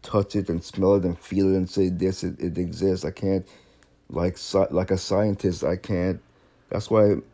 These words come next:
not all scientists, but a lot of scientists, they don't believe in God because it's not something that you could touch, and you can't, uh, you know, you can't prove it with evidence, basically. Which I would argue that point, because there's plenty of evidence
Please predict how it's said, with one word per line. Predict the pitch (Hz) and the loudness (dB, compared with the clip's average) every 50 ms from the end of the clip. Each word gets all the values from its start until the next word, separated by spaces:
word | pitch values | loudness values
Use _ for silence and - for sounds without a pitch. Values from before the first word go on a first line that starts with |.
| _ _ | _ _
not | - 92 107 110 - - | -4 0 0 0 0 2
all | 87 95 98 101 | 4 4 4 4
scientists, | 98 - 104 104 107 107 107 110 107 | 2 2 2 2 2 2 0 -4 0
but | 104 90 | 2 2
a | 85 90 | 4 4
lot | 95 110 117 | 4 4 2
of | 107 | 2
scientists, | - - - 90 113 117 110 104 - - 95 87 | 0 0 0 2 2 2 2 0 0 0 -2 0
they | - 92 92 | 2 0 2
don't | 95 101 101 92 | 2 2 0 0
believe | 92 90 90 95 104 107 98 98 95 - - - - - - - | -2 0 2 2 4 4 2 2 -2 -6 -12 -20 -20 -20 -10 -4
in | - 95 95 | -2 -2 -2
God | 85 98 104 107 110 98 | 2 4 4 6 6 4
because | 92 98 - - 101 101 98 | 2 -2 -2 -2 0 0 0
it's | 98 92 92 | 0 0 2
not | 98 104 104 - | 2 2 0 0
something | - 113 101 95 95 104 | 0 -2 -2 0 0 0
that | 107 104 98 87 | 0 0 0 -2
you | 85 | -6
could | - - 98 - - | -4 -6 -6 -6 -2
touch, | - 117 92 92 - - - - _ _ _ _ - - - - - | 0 2 2 2 0 -4 -14 -20 _ _ _ _ -20 -20 -20 -16 -6
and | - 95 92 92 87 85 - - | -2 0 0 0 0 -2 -6 -6
you | - 101 101 | -6 -4 -4
can't, | - - 120 110 104 104 98 - | -2 0 2 4 4 2 2 2
uh, | 110 98 90 85 85 78 60 - - - _ _ _ _ _ _ _ _ _ _ _ _ _ _ - - _ _ _ _ - | 4 4 4 4 4 2 0 -4 -8 -14 _ _ _ _ _ _ _ _ _ _ _ _ _ _ -20 -20 _ _ _ _ -6
you | - 95 87 | -4 -2 0
know, | 90 | 2
you | 90 90 | 0 0
can't | - - 107 104 107 101 95 - - _ _ | 0 2 2 4 4 2 0 -2 -8 _ _
prove | - - 101 107 107 92 | -2 2 4 4 4 4
it | 101 98 | 2 2
with | 101 90 80 - | 2 0 -2 2
evidence, | 98 104 98 95 95 90 87 90 87 - | 2 2 2 2 0 0 0 -2 -4 -4
basically. | - 76 80 80 - - - - - - - - _ _ _ _ _ _ _ _ _ _ _ _ _ _ | -4 -4 -4 -4 -6 -10 -8 -8 -8 -8 -10 -14 _ _ _ _ _ _ _ _ _ _ _ _ _ _
Which | - - 95 92 - | -6 -4 -4 0 4
I | 104 101 | 6 6
would | 98 95 - - | 6 6 4 2
argue | - 87 98 107 104 95 98 | 4 4 4 6 4 2 2
that | 90 87 85 - | 2 0 0 0
point, | - 95 90 87 82 | -2 0 0 0 0
because | 82 - - 101 95 | -2 0 0 0 0
there's | 92 95 87 85 - | 2 0 -2 -2 -6
plenty | - - - 107 104 107 104 92 | -12 -4 -2 0 2 4 2 2
of | - - | 2 2
evidence | 87 98 104 101 110 98 98 95 95 95 - - | 2 2 2 2 2 2 2 2 2 0 -4 -8